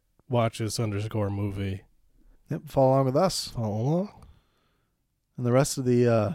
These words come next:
Speaker 2: I don't know, twenty-five million people, probably be another <laughs> low year for the Oscars.
Speaker 1: It probably.
Speaker 2: Although there is multiple movies that did very well at the box office that were nominated for Best Picture, so I could see an uptick in the ratings.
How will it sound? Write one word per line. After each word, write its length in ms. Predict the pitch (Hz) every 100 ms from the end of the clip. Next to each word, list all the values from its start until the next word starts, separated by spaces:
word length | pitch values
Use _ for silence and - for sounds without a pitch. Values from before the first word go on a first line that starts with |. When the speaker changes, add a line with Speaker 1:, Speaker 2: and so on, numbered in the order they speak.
| -
Speaker 2:
I 40 | 120
don't 80 |
know, 100 | 107
twenty-five 500 | 107 - 127 120 117
million 300 | 113 117 117
people, 420 | 104 120 117 107 101 _ _ _ -
probably 360 | - 139 127
be 20 |
another 280 | 123 123 113
<laughs> 20 |
low 280 | 107 117 127
year 260 | 127 127 123
for 100 | 123
the 80 | 117
Oscars. 520 | 107 104 104 101 - _ _ _ - - - - _ - - - -
Speaker 1:
It 140 | 110 -
probably. 680 | - 131 143 110 104 107 120 - - - - - - - -
Speaker 2:
Although 300 | 139 143 151
there 200 | 147 156
is 520 | 175 196 180 - - - _ _ -
multiple 380 | 143 175 - 147
movies 340 | 147 139 117
that 80 | 120
did 160 | 123 117
very 200 | 127 123
well 140 | 120
at 40 |
the 80 | 113
box 420 | 104 113 120 -
office 380 | 139 131 139 135
that 120 | 131
were 80 | 107
nominated 440 | 110 110 110 113 -
for 80 |
Best 260 | 110 113 -
Picture, 460 | 120 - 143 147 - _ _
so 160 | - 123
I 80 | 120
could 140 | 120
see 140 | -
an 60 | 113
uptick 380 | 117 - 117 -
in 60 |
the 80 | 107
ratings. 520 | 104 110 107 107 -